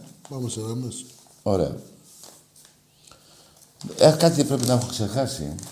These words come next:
Speaker 2: Δεν γίνεται, εγώ πάντα ξεχνάω. <laughs> Με τα νεύρα
Speaker 1: Θα θυμηθείς
Speaker 2: που
Speaker 1: μετά, ρε.
Speaker 2: δημιουργείται.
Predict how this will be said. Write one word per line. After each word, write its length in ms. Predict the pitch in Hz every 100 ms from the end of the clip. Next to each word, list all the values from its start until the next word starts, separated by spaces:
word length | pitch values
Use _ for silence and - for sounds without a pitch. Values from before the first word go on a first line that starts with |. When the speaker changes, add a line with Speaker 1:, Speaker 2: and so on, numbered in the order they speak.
| -
Speaker 2:
Δεν 100 | 85
γίνεται, 300 | 76 78 76
εγώ 80 | 85
πάντα 200 | 87 80
ξεχνάω. 400 | 78 - 73 82 87 80 80 71 73
<laughs> 440 | 64 - 71 71
Με 80 | 78
τα 80 | 78
νεύρα 160 | 87 170
Speaker 1:
Θα 40 | 160
θυμηθείς 320 | 160 151 135
Speaker 2:
που 40 | 117
Speaker 1:
μετά, 220 | 113 131
ρε. 60 |
Speaker 2:
δημιουργείται. 920 | 101 92 90 90 87 120 127 151 -